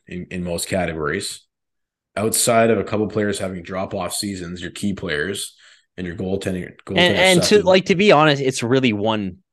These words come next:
Speaker 2: like, Mark, it's really two players, Markstrom and Huberdeau. Like, everyone else, even Kadri, for how bad he's been recently, is still, like, in his career norm in terms of, like, production. <laughs>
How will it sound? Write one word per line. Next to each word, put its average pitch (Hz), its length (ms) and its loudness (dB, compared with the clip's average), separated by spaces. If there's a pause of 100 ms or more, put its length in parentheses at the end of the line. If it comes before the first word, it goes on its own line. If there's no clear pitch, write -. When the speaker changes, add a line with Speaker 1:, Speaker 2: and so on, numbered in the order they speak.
(140)
Speaker 2:
like, 113 280 -8
Mark, 117 300 0
it's 107 180 -12
really 127 180 2
two 107 260 -8
players, 82 320 -12
Markstrom 98 440 -8
and 80 100 -12
Huberdeau. 76 400 -14 (100)
Like, - 180 -14
everyone 110 360 2
else, 98 220 0
even 139 220 2
Kadri, 120 360 2
for 95 120 -4
how 101 120 0
bad 95 220 -2
he's 95 140 -8
been 85 220 -12 (600)
recently, 113 460 -6
is 90 100 -4
still, 110 280 0
like, 95 220 -2
in 101 140 -10
his 113 240 -4
career 98 440 -6
norm 85 380 -10
in 80 100 -16
terms 87 260 -14
of, 78 100 -18
like, - 200 -12
production. - 500 -6
<laughs> - 40 -16